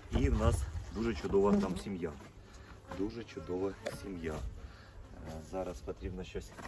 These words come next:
взяти, щоб дістати кліточку. Щоб дістати кліточку. Почекайте трохи. Так, стамесочку взяв. Е, ну, ми відразу відкрили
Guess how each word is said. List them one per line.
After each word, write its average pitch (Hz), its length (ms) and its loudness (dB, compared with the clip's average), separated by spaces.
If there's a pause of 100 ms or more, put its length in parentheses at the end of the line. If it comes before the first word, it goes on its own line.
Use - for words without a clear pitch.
(100)
взяти, 95 300 0
щоб - 180 -6 (840)
дістати - 640 -6
кліточку. - 540 -6 (1080)
Щоб 80 180 -10
дістати 87 580 -6
кліточку. - 520 -6 (680)
Почекайте 190 540 2
трохи. 226 320 -4 (2750)
Так, 104 200 -2
стамесочку 107 840 -2
взяв. 110 300 6 (1000)
Е, 92 460 -4 (840)
ну, 185 100 4
ми 165 160 6
відразу 147 400 4
відкрили 127 500 4